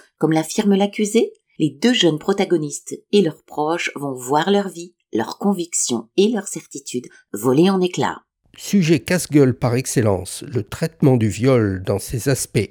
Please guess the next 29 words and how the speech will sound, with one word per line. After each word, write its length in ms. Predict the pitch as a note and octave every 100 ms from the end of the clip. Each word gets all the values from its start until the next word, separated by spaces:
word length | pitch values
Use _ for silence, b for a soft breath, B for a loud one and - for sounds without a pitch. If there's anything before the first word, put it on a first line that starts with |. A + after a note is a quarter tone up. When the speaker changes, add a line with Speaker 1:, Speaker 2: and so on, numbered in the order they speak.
| -
Speaker 2:
humains, 420 | F3+ D3+ A#2 F#2
familiaux, 840 | - - D3+ D3+ C3 A2 G2+ F#2+ -
policiers 640 | E3+ E3 D3 - C#3+ A#2 G2+
et 40 |
judiciaires 840 | A2 E3 D#3+ G#2 - G#2 G2 G#2+ A#2+ B B B B -
est 220 | A2+ -
ici 240 | C3+ F#3+
traité 300 | - D3+ D#3
de 100 | C3+
manière 340 | B2+ A#2+ B2 -
éprouvante 680 | F3+ G3 - D3 B2+ C3 C3+
et 60 |
factuelle 680 | - C#3 - B2+ B2 B2+ D3+ b b b b
pour 200 | - F#2+
un 220 | G2+ F#2+ E2+
résultat 560 | C3 A2+ A#2+ G2 C#3+
particulièrement 960 | - D#3+ E3 - A#2+ - B2+ B2 C3 D3
réussi. 600 | C3+ C3+ A#2 - G2 - b b b b b b -
Évitant 560 | G2+ F#2 F2+ A#2 G#2
soigneusement 760 | - - B2+ A#2+ A#2 G2+ B2 G#2+ -
tout 180 | - A3
manichéisme, 1040 | F#3 A#2 A#2 B2+ - G#2+ A2 D#3+ - C#3+ -
le 200 | A#2+ A#2+
film 300 | - F3 E3+
décrit 380 | B2+ A#2+ - C#3+
les 140 | A2+
points 240 | - B2
de 40 | A2
vue 240 | G2 A#2+